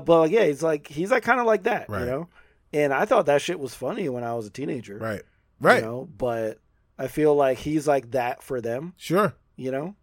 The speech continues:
Speaker 1: And, and, like, I'm like, "Okay," you know, I, I'm, I'm, I'm old and crotchety,
Speaker 2: Right.
Speaker 1: you know? Like, uh, well, I'm not old, but I'm,
Speaker 2: <laughs>
Speaker 1: I'm,
Speaker 2: You're
Speaker 1: I'm, like,
Speaker 2: crotchety.
Speaker 1: old f-,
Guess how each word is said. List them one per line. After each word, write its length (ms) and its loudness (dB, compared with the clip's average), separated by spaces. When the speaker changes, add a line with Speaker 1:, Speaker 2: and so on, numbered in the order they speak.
Speaker 1:
And, 400 -2
and, 120 -2
like, 100 0
I'm 140 0
like, 160 -2
"Okay," 340 -2
you 140 -8
know, 160 -8
I, 180 -8
I'm, 360 -8
I'm, 380 -4
I'm 540 -2
old 280 4
and 100 -2
crotchety, 560 -6
Speaker 2:
Right. 220 -8
Speaker 1:
you 60 -8
know? 200 -6
Like, 300 -10
uh, 180 -8
well, 140 -4
I'm 60 -10
not 180 -12
old, 280 -8
but 100 -10
I'm, 260 -10
Speaker 2:
<laughs> 40 -2
Speaker 1:
I'm, 500 4
Speaker 2:
You're 240 2
Speaker 1:
I'm, 260 6
like, 140 4
Speaker 2:
crotchety. 80 -6
Speaker 1:
old 340 4
f-, 180 -10